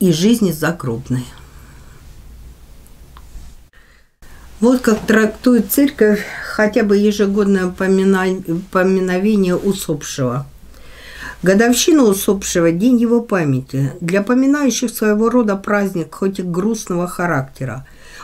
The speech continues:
По благочестивому обычаю, вместе с совершающими поминовением в нем примут участие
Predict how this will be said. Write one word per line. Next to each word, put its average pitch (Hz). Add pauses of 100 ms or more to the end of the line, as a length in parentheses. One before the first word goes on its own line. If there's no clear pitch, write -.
По 190
благочестивому 220
обычаю, 196
вместе 226
с 220
совершающими 208
поминовением 185
в 190
нем 208
примут 208
участие 196